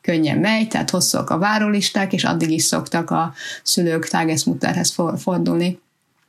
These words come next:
És úgy tudom, hogy te Tagesmutter képzést is tartasz,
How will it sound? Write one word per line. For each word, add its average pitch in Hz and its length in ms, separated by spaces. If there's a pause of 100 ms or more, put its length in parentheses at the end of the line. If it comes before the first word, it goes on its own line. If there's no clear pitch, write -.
(240)
És 220 320
úgy 220 180
tudom, 190 240
hogy 190 100
te 196 120
Tagesmutter 180 640
képzést 175 540
is - 240
tartasz, 269 640